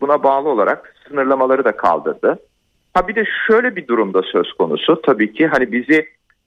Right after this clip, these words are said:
e, bizim ülkemizi Danimarka gibi,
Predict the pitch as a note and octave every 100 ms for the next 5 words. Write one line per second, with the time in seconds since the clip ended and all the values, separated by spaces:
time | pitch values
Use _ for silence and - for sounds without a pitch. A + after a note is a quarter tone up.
0 | _ - A#2+ A#2+ A#2+ A#2 - A2+ A#2+ D#3
1 | C3 B2+ A2 A2+ G#2 A2+ B2 C3 C3 B2+
2 | C#3 G#2+ G2 E2+ D#2+